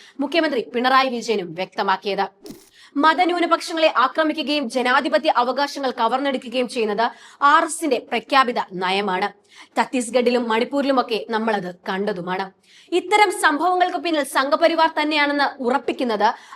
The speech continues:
അതിനോട് ഭരണകൂടം പുലർത്തുന്ന നിസ്സംഗതയും അലസ മനോഭാവവുമാണ്. രണ്ടായിരത്തി ഇരുപത്തിനാലിൽ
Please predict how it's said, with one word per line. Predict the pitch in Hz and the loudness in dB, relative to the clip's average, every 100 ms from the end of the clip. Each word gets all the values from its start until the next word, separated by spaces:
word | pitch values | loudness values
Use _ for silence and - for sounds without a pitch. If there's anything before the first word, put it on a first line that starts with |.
| 277 | 0
അതിനോട് | 294 349 349 | 2 2 2
ഭരണകൂടം | 262 254 262 311 302 320 302 | 2 2 2 2 0 0 0
പുലർത്തുന്ന | 269 262 262 262 220 208 | -2 -2 -2 -4 -4 -4
നിസ്സംഗതയും | 226 240 339 302 277 254 214 - | -4 -4 -4 -2 -2 0 -2 -2
അലസ | 214 247 - | -2 -2 -4
മനോഭാവവുമാണ്. | 202 202 233 196 202 196 190 190 202 196 - - 285 | -6 -2 -2 0 0 0 -2 -2 -4 -6 -14 -10 -4
രണ്ടായിരത്തി | 311 339 359 | 0 0 0
ഇരുപത്തിനാലിൽ | 349 359 370 349 359 | -2 -2 0 2 2